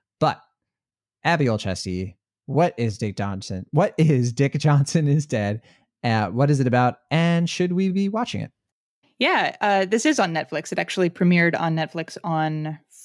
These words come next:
Speaker 2: Friday, I think, uh, which is really exciting. I'm, I'm very glad that, uh, people will get an opportunity to see a movie of this caliber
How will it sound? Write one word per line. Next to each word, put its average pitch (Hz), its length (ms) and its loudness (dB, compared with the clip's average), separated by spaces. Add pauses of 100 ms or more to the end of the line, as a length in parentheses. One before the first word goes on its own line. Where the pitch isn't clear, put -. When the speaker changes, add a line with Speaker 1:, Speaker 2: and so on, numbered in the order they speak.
(140)
Speaker 2:
Friday, 160 680 2
I 175 80 -2
think, - 600 -6
uh, 165 220 2
which 170 200 -2
is 160 320 -6 (220)
really 196 260 4
exciting. 151 420 0
I'm, 156 240 0
I'm 156 140 -4
very 160 240 2
glad 147 300 0
that, 143 140 -6 (340)
uh, 151 160 -2
people 151 320 -4
will 147 120 -4
get 143 280 -4
an 175 100 -6
opportunity 151 640 -6
to 139 420 -8 (140)
see 160 360 0
a 151 80 2
movie 156 340 0
of 165 220 0
this 165 160 2
caliber 156 600 -2